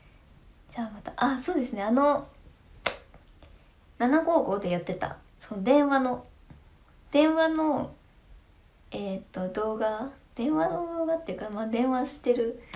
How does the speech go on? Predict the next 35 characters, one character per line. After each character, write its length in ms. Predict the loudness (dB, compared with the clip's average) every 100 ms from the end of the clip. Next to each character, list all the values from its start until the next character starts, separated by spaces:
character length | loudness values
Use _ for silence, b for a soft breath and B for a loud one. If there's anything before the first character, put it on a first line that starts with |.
| B
や 100 | -6
つ 120 | -4 -4
な 80 |
ん 80 | -4
で 80 | -4
す 120 | -8 -12
け 80 | -6
ど、 400 | -4 -4 -6 -10 B B B B
あ 100 | -2
れ 140 | 2 2
は 320 | 2 2 0
ち 140 | -6
ょ 20 | -14
っ 40 |
と 120 | -12 -14 -8
シ 140 | 0
ョ 80 | 2
ー 60 |
ル 100 | 6
ー 120 | 4 4
ム 80 |
の、 240 | -2 -4 -8 -14 -20 -20 -20 -20 -18 -8
な 100 | -6
ん 60 |
で 80 | -6
し 120 | -10
ょ 40 | -18
う。 40 | -20 -20 -20 -20 -20 -20 -20 -20
シ 160 | -8 0
ョ 100 | 0
ー 20 |
ル 60 | 2
ー 120 | 2
ム 140 | 2
の 380 | 4 4 2 -6